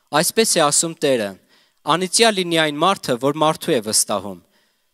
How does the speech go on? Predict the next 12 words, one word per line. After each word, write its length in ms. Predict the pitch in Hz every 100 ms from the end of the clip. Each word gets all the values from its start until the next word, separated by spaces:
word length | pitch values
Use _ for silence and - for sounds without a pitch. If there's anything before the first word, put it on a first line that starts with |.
| _ _ _ _ 135
և 120 | 151
մարմինին 520 | 165 170 165 180 202 160
իրեն 280 | 147 151
բազուկ 380 | 135 131 139 143
է 100 | 110
դարձնում, 560 | 107 101 - - 101 95 _
և 200 | - 139
որի 260 | 139 165 208
սիրտը 480 | 185 - 214 - 143
խոտորում 500 | - 143 151 156 147
է 40 |
Տիրոջից։ 580 | 117 117 110 - 107